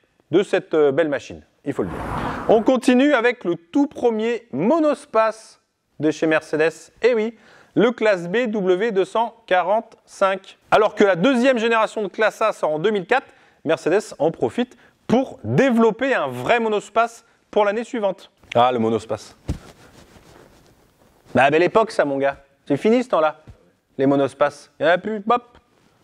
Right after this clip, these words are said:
Des S U V partout. Bah, il y en a plus, ça sert plus à rien. L'objectif, évidemment, euh, est de surfer, hein, sur la mode de ce segment-là, qui avait été lancé à l'époque, euh, déjà même dix ans avant, avec le Scénic. Pari à nouveau réussi pour Mercedes, puisque tout au long de sa carrière, le Classe B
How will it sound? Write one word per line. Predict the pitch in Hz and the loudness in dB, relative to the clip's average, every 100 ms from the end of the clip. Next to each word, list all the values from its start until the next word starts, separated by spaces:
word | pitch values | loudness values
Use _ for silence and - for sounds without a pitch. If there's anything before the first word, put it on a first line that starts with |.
| _ | _
Des | 139 | 2
S | 180 - | 2 2
U | 196 | 0
V | 202 | 0
partout. | 202 185 240 226 - _ _ | 0 -4 -6 -8 -12 _ _
Bah, | 233 269 262 | 0 2 2
il | 233 | 0
y | |
en | 214 | -2
a | |
plus, | 226 220 208 | -4 -6 -6
ça | 190 | -6
sert | 185 202 | -6 -4
plus | 110 | -2
à | |
rien. | 107 117 - - | -2 -4 -10 0
L'objectif, | 156 208 208 - 254 | 2 4 2 2 2
évidemment, | 220 196 190 214 196 | 4 2 2 2 0
euh, | 175 156 | 0 2
est | 143 | 0
de | 143 | -4
surfer, | - 190 - - 160 156 | -4 -6 -6 -2 0 0
hein, | 123 | -2
sur | 120 | -4
la | 110 | -2
mode | 127 151 107 - - _ | 0 -2 -6 -12 -20 _
de | 120 | 0
ce | 120 | 0
segment-là, | - 123 123 131 170 - _ _ | 0 0 2 2 0 -2 _ _
qui | 135 | -2
avait | 120 | -2
été | 120 131 | 0 -2
lancé | 127 123 170 175 - - | -2 -2 0 0 -2 -2
à | 160 | 0
l'époque, | 160 156 190 190 - _ _ - | 0 0 0 0 -16 _ _ -8
euh, | 110 110 | -4 -2
déjà | 120 143 135 | 2 2 0
même | 117 110 104 | -2 -4 -4
dix | 147 160 | -4 0
ans | 165 | 0
avant, | 143 160 185 | 0 -2 -2
avec | 143 143 | -4 -6
le | 143 | -6
Scénic. | - 135 - - _ - | -4 -6 -8 -18 _ 2
Pari | 226 240 277 247 - | 2 2 0 0 2
à | 254 | 2
nouveau | 277 254 | 2 2
réussi | 226 214 - 214 | 2 2 0 0
pour | 185 | 0
Mercedes, | 143 - 101 95 - - - | 0 -4 -2 -2 -4 -10 -4
puisque | 214 - 165 143 | -4 0 -2 -2
tout | - 311 | -2 0
au | 262 | 2
long | 220 | 0
de | |
sa | - 185 | 0 -2
carrière, | 165 185 277 | 0 0 0
le | 202 | -2
Classe | - 196 147 | -2 -2 -2
B | 147 | -4